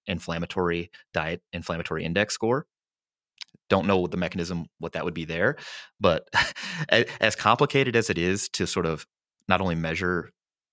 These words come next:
different parameters of sleep, but also, like, affect change in different parameters of sleep,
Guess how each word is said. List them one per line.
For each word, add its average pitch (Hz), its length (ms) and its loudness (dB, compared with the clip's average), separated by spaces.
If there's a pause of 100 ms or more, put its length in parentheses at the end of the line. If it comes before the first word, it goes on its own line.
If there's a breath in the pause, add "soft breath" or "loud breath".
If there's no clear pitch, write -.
(160)
different 90 240 -4
parameters 87 560 -2
of 85 80 -6
sleep, 101 300 -2
but 82 100 -2
also, 82 320 0
like, 80 320 -6 (240 loud breath)
affect - 400 -4
change 87 400 -4
in 107 60 -2
different 104 260 -2
parameters 110 380 0
of 113 80 -6
sleep, 127 280 -2